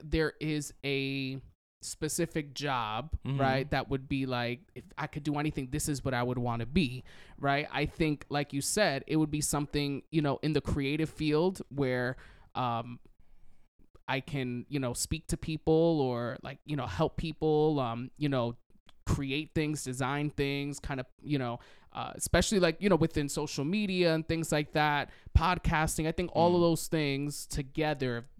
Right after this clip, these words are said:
Speaker 1: all of that could be a job.
Speaker 2: <laughs>
Speaker 1: So it's almost like everything I do on the side.
Speaker 2: Yes.
Speaker 1: So after I
Speaker 2: Yep.
Speaker 1: teach,
Speaker 2: Mm.
Speaker 1: after Mister Pagan leaves that building, you
Speaker 2: Mm.
Speaker 1: know what I mean?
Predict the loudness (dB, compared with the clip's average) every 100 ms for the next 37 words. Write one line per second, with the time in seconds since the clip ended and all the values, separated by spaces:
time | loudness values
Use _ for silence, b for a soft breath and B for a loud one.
0 | -8 -4 -2 -2 -4 0 0 2 0 2
1 | 0 2 0 0 2 0 2 4 6 8
2 | 6 4 4 4 2 2 0 0 B B
3 | B 4 6 4 4 6 4 2 -2 0
4 | 2 2 0 2 6 6 8 6 8 4
5 | 4 6 6 6 4 2 0 -2 -4 -4
6 | -4 0 0 4 4 6 2 2 2 4
7 | 2 2 -2 -4 -4 0 2 4 4 4
8 | 2 2 4 4 4 4 4 4 2 0